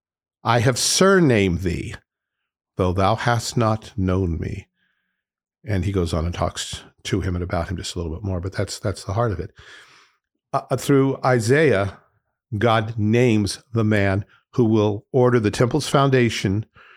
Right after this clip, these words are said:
uh, laid, who will order Jerusalem rebuilt,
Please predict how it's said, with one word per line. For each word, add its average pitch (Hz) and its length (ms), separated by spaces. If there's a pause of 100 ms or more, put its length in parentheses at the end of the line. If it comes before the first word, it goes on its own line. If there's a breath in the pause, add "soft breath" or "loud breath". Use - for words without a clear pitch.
(560 soft breath)
uh, 92 260
laid, 104 460 (180)
who 123 180
will 101 420
order 117 380
Jerusalem 110 920 (100)
rebuilt, 98 680